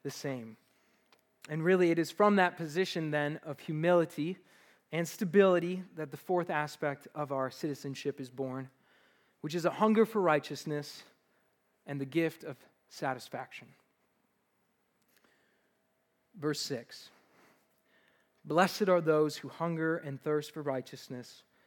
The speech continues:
for they will be satisfied." As a citizen in the kingdom of God, our responsibility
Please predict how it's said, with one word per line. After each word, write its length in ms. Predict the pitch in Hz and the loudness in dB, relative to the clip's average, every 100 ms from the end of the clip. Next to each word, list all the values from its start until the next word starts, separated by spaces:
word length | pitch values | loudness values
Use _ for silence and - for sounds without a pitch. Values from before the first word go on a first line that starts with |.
| _ - | _ -10
for 100 | 139 | -4
they 280 | 151 151 | 0 2
will 160 | 147 143 | 0 -2
be 100 | 131 | -6
satisfied." 680 | - 127 120 - - 123 127 - _ _ _ _ _ _ _ _ _ _ _ | -8 -12 -12 -18 -16 -16 -16 -20 _ _ _ _ _ _ _ _ _ _ _
As 280 | - 170 180 | 2 4 4
a 60 | 185 | 0
citizen 440 | - 196 190 190 | 2 2 2 0
in 80 | 175 | 0
the 60 | 160 | -2
kingdom 280 | 190 185 | -2 -2
of 120 | 170 151 | -2 0
God, 260 | 151 151 - | 2 2 2
our 220 | 160 185 | 6 6
responsibility 1300 | 208 190 - 190 185 - 160 147 143 135 - 123 123 | 6 2 2 2 2 -2 -6 -2 -2 -4 -8 -14 -14